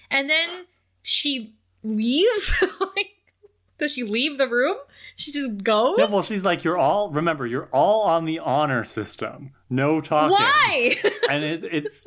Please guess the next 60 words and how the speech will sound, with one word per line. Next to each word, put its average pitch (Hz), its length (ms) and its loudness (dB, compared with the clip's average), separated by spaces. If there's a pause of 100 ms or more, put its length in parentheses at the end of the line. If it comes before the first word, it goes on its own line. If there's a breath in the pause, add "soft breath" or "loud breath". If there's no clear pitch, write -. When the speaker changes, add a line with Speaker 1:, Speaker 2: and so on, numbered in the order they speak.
(120)
Speaker 2:
yeah, 160 240 0
it's 135 120 -10
like, 156 160 -4
"What 165 140 0
are 208 40 2
you 196 100 2
doing? 170 260 2
You're 139 80 2
gonna 143 120 0
go 147 140 2
blaze 123 420 0
it 156 120 -2
with 131 140 -4
Joyce 147 400 -2
out 123 120 0
in 127 60 -8
the 120 80 -6
parking 147 380 -4
lot?" 240 280 -2
Like, 151 240 -2 (440 loud breath)
yeah, 180 240 0
why 139 220 2
are 196 100 0
you 202 120 -4
leaving 180 280 0
the 151 60 0
room? 123 220 0
And 131 140 -4 (460 loud breath)
it's, 180 160 -2
it's 143 180 -8
just 190 160 -6
like, 165 160 -2
what's 170 320 -4
with 190 180 -4
this 180 200 -2
honor 131 340 -2
system 143 400 -6
thing? 139 460 -4
And 127 440 -8
yeah, 113 220 -10
I 113 140 -2
mean, 120 180 -4
I 131 140 -2
don't 143 160 -2
believe 117 240 -2
in 98 60 -4
tests - 480 -8
to 101 100 -10
begin 101 280 -6
with, 117 160 -6
Steph, 127 420 -4
but 110 200 -6
yeah, 104 140 -2
this 113 180 -8
te-, 190 140 -10
this 220 240 -2
teacher's 196 280 -2
not 131 200 -2
even 101 120 -8
trying. - 460 -8